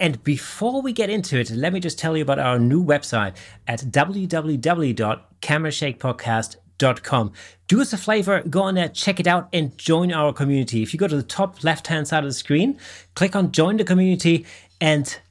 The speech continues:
subscribe to our newsletter. That'd be super awesome. We've got lots of, like, behind the scenes, uh, kind of extra content that we're gonna be putting out. Uh, it'd be super awesome if you would join us. But for now, let's go straight into it with our guest, episode forty-eight. We're back with Dana Did It.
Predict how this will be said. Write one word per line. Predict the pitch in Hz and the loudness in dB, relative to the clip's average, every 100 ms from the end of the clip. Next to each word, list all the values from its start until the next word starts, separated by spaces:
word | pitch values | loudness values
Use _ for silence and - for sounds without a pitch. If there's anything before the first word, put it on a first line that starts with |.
| _ _ | _ _
subscribe | - 151 - 175 190 | -2 -2 2 0 0
to | 180 | 0
our | 151 147 | 0 0
newsletter. | 180 180 170 151 147 143 | -2 0 0 2 2 0
That'd | 147 127 | -4 -4
be | 117 | -6
super | - 190 175 | -2 -2 0
awesome. | 156 151 156 143 - - | 0 0 0 0 -4 -12
We've | 120 | -4
got | 120 | -2
lots | 143 147 | 0 -2
of, | 131 | -2
like, | 127 - - _ - | -2 -4 -12 _ -6
behind | 117 151 165 | -2 0 0
the | 156 | -4
scenes, | - 160 156 143 - | -2 0 0 -4 -6
uh, | - 127 | -4 -2
kind | 135 | -2
of | 175 | -2
extra | - - | -2 -4
content | - - 156 156 143 131 | -4 -2 0 0 0 0
that | 135 | -2
we're | |
gonna | 139 135 | 0 0
be | 135 | -2
putting | - 143 135 | 0 2 4
out. | 131 - - - - - | 2 0 -8 -20 -20 -2
Uh, | 117 | -2
it'd | 113 | 0
be | 120 | 0
super | - 147 139 | 0 0 0
awesome | 127 123 127 | 0 2 2
if | 120 - | 0 -2
you | 113 | -2
would | 104 - | -2 2
join | 165 160 | 2 4
us. | 151 - - - _ - | 0 -2 -12 -20 _ -6
But | 123 | -4
for | - 147 | 0 2
now, | 151 | 4
let's | 156 139 | 2 0
go | 147 | -4
straight | - 160 | -2 0
into | 156 147 | 0 0
it | 135 - - - _ 143 | 0 -2 -8 -20 _ 0
with | 214 180 | 2 2
our | 190 180 160 | 0 0 0
guest, | 147 139 120 - - _ 175 | 0 -2 -4 -10 -20 _ -2
episode | 175 180 165 | 0 0 0
forty-eight. | 170 151 139 139 123 | 0 0 0 0 -2
We're | 117 240 247 | -4 -2 0
back | 185 156 - | 0 0 -2
with | 139 110 104 | -4 -4 -4
Dana | 123 165 175 151 | 0 2 2 0
Did | 156 | -2
It. | 127 107 - | -2 -6 -10